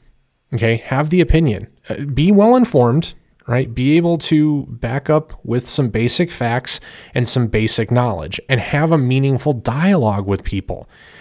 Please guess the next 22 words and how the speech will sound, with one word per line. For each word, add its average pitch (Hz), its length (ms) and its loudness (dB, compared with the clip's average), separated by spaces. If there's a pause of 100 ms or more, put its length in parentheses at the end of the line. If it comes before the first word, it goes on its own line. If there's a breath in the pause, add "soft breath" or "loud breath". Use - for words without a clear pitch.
(120)
How 175 220 0
are 220 80 4
we 208 200 2
ever 170 340 0
going 143 340 2
to 135 60 2
resolve 110 460 0
any 139 280 0
issues 131 360 0
in 104 100 -2
this 101 180 -2
world 101 300 -2
if 120 120 -6
we 117 120 -2
can't 143 360 -4
sit 143 220 -2
down 113 240 -2
and 107 100 -4
have 107 180 -2
a 104 40 -4
meaningful 101 480 -2
dialogue? 92 560 -4